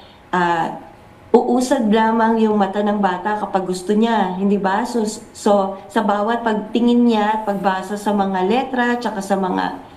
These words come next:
salita, saka lamang ito pumapasok sa kanyang isip. Ibig sabihin,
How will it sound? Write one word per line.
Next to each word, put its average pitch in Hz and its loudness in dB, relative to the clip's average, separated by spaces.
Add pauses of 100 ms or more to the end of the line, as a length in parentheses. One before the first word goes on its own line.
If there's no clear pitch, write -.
(260)
salita, 226 0 (160)
saka 240 0
lamang 226 2
ito 220 0
pumapasok 202 0
sa 208 -2
kanyang 180 2
isip. 175 0 (320)
Ibig 214 2
sabihin, 247 2